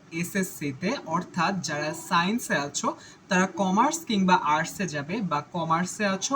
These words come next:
আর্টসে যেতে চাচ্ছ, তারা কিভাবে পড়াশোনা করলে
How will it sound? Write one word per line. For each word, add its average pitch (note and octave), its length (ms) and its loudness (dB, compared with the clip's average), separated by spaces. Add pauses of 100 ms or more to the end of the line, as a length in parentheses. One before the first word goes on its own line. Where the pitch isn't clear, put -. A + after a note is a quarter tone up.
(100)
আর্টসে D#3+ 380 2
যেতে D#3+ 240 -8
চাচ্ছ, D3+ 400 -4 (480)
তারা D#3 320 4 (240)
কিভাবে A3 680 0
পড়াশোনা F#3 600 2
করলে F#3 400 -2